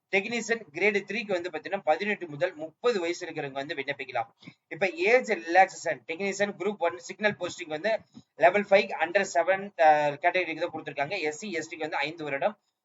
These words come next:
ஓ பி சி நான் கிரிமி லேயருக்கு வந்து மூன்று வருடம் வந்து சொல்லிருக்காங்க.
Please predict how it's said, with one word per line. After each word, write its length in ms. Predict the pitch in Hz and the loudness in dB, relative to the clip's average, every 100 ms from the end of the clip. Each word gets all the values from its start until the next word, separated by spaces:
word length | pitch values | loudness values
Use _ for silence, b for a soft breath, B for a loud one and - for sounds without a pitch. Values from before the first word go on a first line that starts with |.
| _ | _
ஓ 100 | 170 | 0
பி 120 | 208 208 | 0 0
சி 120 | 208 | -2
நான் 280 | 175 180 214 | 2 2 2
கிரிமி 280 | 202 185 175 | -2 -2 0
லேயருக்கு 360 | 165 160 156 151 | 2 2 2 -6
வந்து 180 | 151 196 | -4 -6
மூன்று 340 | 151 165 196 185 | -6 -4 -2 -2
வருடம் 340 | 156 151 165 | -2 -2 -4
வந்து 180 | 156 151 | -4 -8
சொல்லிருக்காங்க. 460 | 165 147 139 143 | -10 -10 -4 0